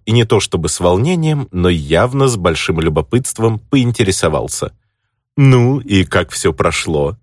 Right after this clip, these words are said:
Я уже открыл рот, чтобы высказать ему все, что, так сказать, наболело,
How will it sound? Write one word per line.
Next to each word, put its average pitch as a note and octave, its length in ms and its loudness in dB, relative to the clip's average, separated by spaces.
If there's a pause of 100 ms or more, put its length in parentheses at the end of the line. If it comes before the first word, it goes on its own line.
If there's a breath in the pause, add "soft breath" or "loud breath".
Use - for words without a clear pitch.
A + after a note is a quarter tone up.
(360)
Я G#2+ 300 0
уже G2+ 300 2
открыл F#2+ 460 2
рот, G2 220 2
чтобы F2+ 340 0
высказать F2+ 640 0
ему F2+ 160 0
все, - 360 0
что, - 260 -2
так - 180 -4
сказать, F#2 420 -2
наболело, G2+ 800 0